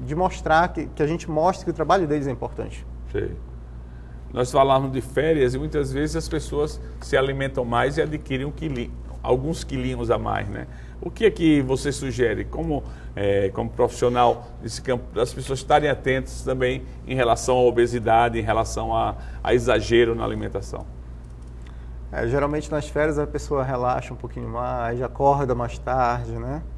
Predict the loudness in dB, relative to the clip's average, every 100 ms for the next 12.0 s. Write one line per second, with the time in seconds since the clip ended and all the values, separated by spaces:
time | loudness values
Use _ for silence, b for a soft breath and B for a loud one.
0 | -12 -10 -6 0 2 8 10 10 6 2
1 | 2 0 0 4 6 6 6 6 4 2
2 | 2 4 4 4 2 2 2 0 2 2
3 | 2 0 0 -2 -4 -8 -8 0 6 8
4 | 6 4 -2 -2 -2 -4 -2 -4 -4 -4
5 | -2 -4 -4 -2 0 2 2 4 2 2
6 | 0 0 -4 -4 -6 -6 -4 -2 -2 -4
7 | -12 B B B B B B 0 4 6
8 | 8 6 4 -2 -2 2 2 2 0 0
9 | 0 0 0 -2 -2 -2 -4 -8 -12 -10
10 | -10 -10 -4 -4 -4 -2 2 4 4 4
11 | 2 0 -2 -4 -4 -4 -4 -2 -2 -2